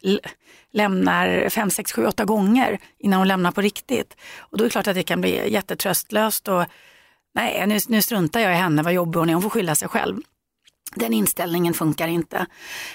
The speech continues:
Eh, sen finns det ju polis, socialtjänst och allt det här, såklart.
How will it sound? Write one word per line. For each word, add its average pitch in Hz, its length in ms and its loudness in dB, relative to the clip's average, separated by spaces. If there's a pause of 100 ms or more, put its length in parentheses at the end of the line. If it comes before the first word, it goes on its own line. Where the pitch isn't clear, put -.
(140)
Eh, 160 460 -2
sen 214 200 -2
finns 247 400 0
det 233 120 -2
ju 185 260 0
polis, 165 440 -2
socialtjänst 160 680 -4
och 170 80 -2
allt 156 160 -4
det 160 80 -4
här, 165 140 0
såklart. - 680 -2